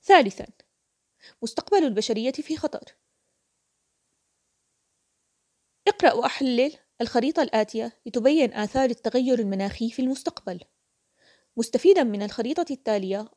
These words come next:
أصوغ بأسلوبي مقالًا علميًا أبين فيه النتائج المتوقعة لارتفاع درجة الحرارة العالمية بمقدار ثلاثة فاصلة سبعة درجة مئوية في عام ألفين ومائة.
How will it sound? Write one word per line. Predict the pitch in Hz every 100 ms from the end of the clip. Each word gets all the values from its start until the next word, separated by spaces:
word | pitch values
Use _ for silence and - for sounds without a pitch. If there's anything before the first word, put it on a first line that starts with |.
| -
أصوغ | - 359 370
بأسلوبي | 240 220 - 233 208 208
مقالًا | 202 - 302 330 269
علميًا | 226 202 196 190 214 -
أبين | 226 349 330
فيه | - 208 214
النتائج | 196 202 269 311 311
المتوقعة | 285 226 208 202 - 208 190 226 - - -
لارتفاع | 214 214 - - 311 277
درجة | 214 269 233 214
الحرارة | 196 - 214 254 220 202
العالمية | 190 190 190 254 262
بمقدار | 208 190 190 - 196 202 - -
ثلاثة | 311 320 214
فاصلة | 196 202 202 220
سبعة | - 220 208 233 _ _ _ -
درجة | 202 208
مئوية | 254 247 262 220 185 175 _
في | - 403
عام | 262 185 202 - _ 214
ألفين | 208 208 214
ومائة. | 277 254 -